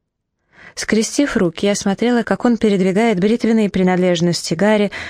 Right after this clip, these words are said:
чтобы освободить место для шампуня. "Знаете,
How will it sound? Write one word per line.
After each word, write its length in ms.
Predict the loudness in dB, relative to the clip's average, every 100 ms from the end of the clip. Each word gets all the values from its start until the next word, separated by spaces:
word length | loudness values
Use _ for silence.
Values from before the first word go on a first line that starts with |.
| -8
чтобы 320 | -4 0 2
освободить 640 | 0 0 2 2 2 0 2
место 400 | 0 0 -2 0
для 140 | 0
шампуня. 720 | 0 0 -2 -4 -6 -6 -10 _ _ _ _ _ _ _ _ -20 -20 -20 -20 _ _ _ _ _ _
"Знаете, 680 | 0 2 2 0 -2 -2 0